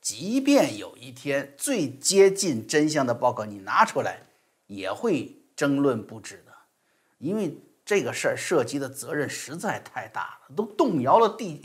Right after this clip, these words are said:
摇动地球了，对不对？杀害了百万生命，甚至有可能成为本次人类文明衰退的起点。但是这些呢，不是我今天节目要说的啊，我也没有能力去判断和举证，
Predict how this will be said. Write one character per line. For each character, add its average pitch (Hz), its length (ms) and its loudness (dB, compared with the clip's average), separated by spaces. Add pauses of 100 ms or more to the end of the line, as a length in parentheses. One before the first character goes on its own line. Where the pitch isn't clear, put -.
摇 220 160 4
动 226 240 0
地 175 160 -6
球 180 280 -4
了， - 280 -4
对 143 100 -4
不 127 140 -6
对？ 101 240 -10 (320)
杀 160 320 4
害 151 160 2
了 135 100 2
百 - 320 -12
万 139 240 -4
生 131 240 -4
命， 117 200 -4
甚 156 220 -6
至 123 120 -6
有 147 140 0
可 - 160 -12
能 123 140 -14
成 127 180 -12
为 139 280 -6 (220)
本 113 220 -4
次 156 220 0
人 120 220 -2
类 147 100 6
文 117 180 0
明 127 140 -2
衰 165 340 2
退 165 260 -2
的 85 180 -10
起 - 260 -4
点。 82 160 -20 (760)
但 190 80 -4
是 202 80 -4
这 196 160 0
些 139 160 2
呢， 135 80 0
不 147 160 -4
是 165 80 -2
我 - 200 -8
今 151 180 -6
天 147 160 0
节 131 160 -6
目 139 140 -4
要 120 120 -2
说 151 280 -6
的 - 120 -12 (140)
啊， 110 160 -6
我 120 220 4
也 156 100 4
没 120 140 0
有 156 100 4
能 131 180 0
力 151 140 2
去 131 300 -4 (200)
判 147 320 4
断 131 140 0
和 147 100 0
举 127 300 -2
证， - 240 -2